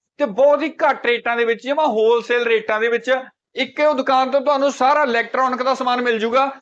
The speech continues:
ਆ ਜਾਓ ਦਿਖਾਈਏ ਤੁਹਾਨੂੰ ਹੋਰ ਵੀ ਜਿੰਨਾ ਬਾਈਆਂ ਕੋਲੇ ਸਮਾਨ ਪਿਆ ਹੈਗਾ ਨਾ, ਬਹੁਤ ਹੀ ਵਧੀਆ ਸਮਾਨ ਪਿਆ ਹੈਗਾ।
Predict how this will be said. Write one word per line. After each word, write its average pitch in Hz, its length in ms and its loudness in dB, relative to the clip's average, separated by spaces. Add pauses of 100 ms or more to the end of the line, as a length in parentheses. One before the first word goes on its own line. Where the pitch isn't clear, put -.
(200)
ਆ 220 180 4
ਜਾਓ 262 140 2
ਦਿਖਾਈਏ 262 340 0
ਤੁਹਾਨੂੰ 277 260 0
ਹੋਰ 247 240 2
ਵੀ 277 100 -2
ਜਿੰਨਾ 262 240 -2
ਬਾਈਆਂ 262 300 0
ਕੋਲੇ 262 140 0
ਸਮਾਨ 247 340 0
ਪਿਆ 254 120 2
ਹੈਗਾ 247 140 0
ਨਾ, 311 160 -2 (400)
ਬਹੁਤ 285 380 4
ਹੀ 285 40 -4
ਵਧੀਆ 269 280 2
ਸਮਾਨ 247 320 0
ਪਿਆ 202 140 2
ਹੈਗਾ। 135 280 -2